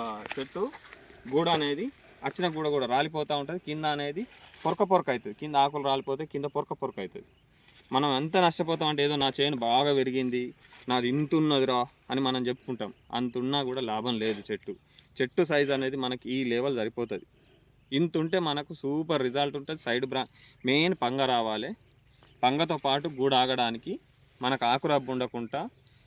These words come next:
యూరియా శాతం తగ్గించుకుంటేనే వేసుకోవాలి. కానీ తక్కువ మోతాదులు వేసుకొని యూరియాను మనం తక్కువ వేసుకొని వేరే సిఎంఎస్ కానీ ఆర్గానిక్ పొటాష్ కానీ ఆ ట్వంటీ ట్వంటీ కూడా తక్కువ వేసుకోవాలి. ఫస్ట్ మనం ఒక రెండు ట్వంటీ,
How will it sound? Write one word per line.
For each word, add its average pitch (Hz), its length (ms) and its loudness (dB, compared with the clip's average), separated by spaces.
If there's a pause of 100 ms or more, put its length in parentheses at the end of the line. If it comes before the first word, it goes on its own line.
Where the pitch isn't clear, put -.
(120)
యూరియా 170 360 4
శాతం 147 260 0 (100)
తగ్గించుకుంటేనే 135 800 0 (500)
వేసుకోవాలి. 165 600 4
కానీ 165 200 -6 (500)
తక్కువ 175 340 -6
మోతాదులు 156 420 -8
వేసుకొని 147 400 -10 (500)
యూరియాను 196 360 -2
మనం 156 160 -6 (360)
తక్కువ - 320 -12
వేసుకొని 143 440 -8
వేరే 143 200 -4 (420)
సిఎంఎస్ 143 540 -6
కానీ 120 220 -6 (440)
ఆర్గానిక్ 135 420 0
పొటాష్ 127 400 -4
కానీ 110 200 -10 (840)
ఆ 120 120 -4
ట్వంటీ 139 200 0
ట్వంటీ 160 240 -2 (140)
కూడా 151 120 0 (120)
తక్కువ 147 240 -2
వేసుకోవాలి. 123 380 -2
ఫస్ట్ - 280 -8
మనం 135 160 -2 (500)
ఒక 123 180 -6
రెండు 123 240 -2
ట్వంటీ, 131 280 -4